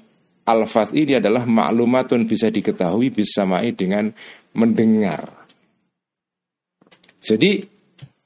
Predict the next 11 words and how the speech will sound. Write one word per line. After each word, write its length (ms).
apa 240
namanya, 680
ini 240
sangkalan 480
ini 240
valid, 480
ini 160
sangkalan 480
ini, 280
ya. 200
Jadi, 400